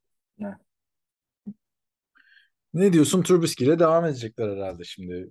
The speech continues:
Speaker 2: Yani o da
Speaker 1: Trubisky,
Speaker 2: geldi maç
Speaker 1: tabii,
Speaker 2: kazandırdı.
Speaker 1: tabii.
Speaker 2: Normal
Speaker 1: Evet,
Speaker 2: zamanda
Speaker 1: hakikaten
Speaker 2: yapmaz.
Speaker 1: de öyle oldu. Mitch Trubisky'nin böyle şeyler yapması zaten bekleniyor. Çünkü adamın çok iyi oynadığı maçlar oluyor beklenmedik şekilde ve ondan sonra çuvalladığı maçlar da oluyor.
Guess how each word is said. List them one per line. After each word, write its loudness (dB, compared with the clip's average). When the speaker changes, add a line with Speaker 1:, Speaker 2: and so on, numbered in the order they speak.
Speaker 2:
Yani -8
o -6
da 2
Speaker 1:
Trubisky, 6
Speaker 2:
geldi 6
maç -4
Speaker 1:
tabii, -6
Speaker 2:
kazandırdı. 2
Speaker 1:
tabii. -10
Speaker 2:
Normal -2
Speaker 1:
Evet, -4
Speaker 2:
zamanda -4
Speaker 1:
hakikaten -2
Speaker 2:
yapmaz. 0
Speaker 1:
de 4
öyle 4
oldu. -2
Mitch 2
Trubisky'nin 0
böyle 4
şeyler -2
yapması -8
zaten -8
bekleniyor. -6
Çünkü -4
adamın -2
çok -6
iyi 0
oynadığı 0
maçlar -4
oluyor -6
beklenmedik -10
şekilde -6
ve 2
ondan -2
sonra -6
çuvalladığı 0
maçlar -2
da -10
oluyor. -14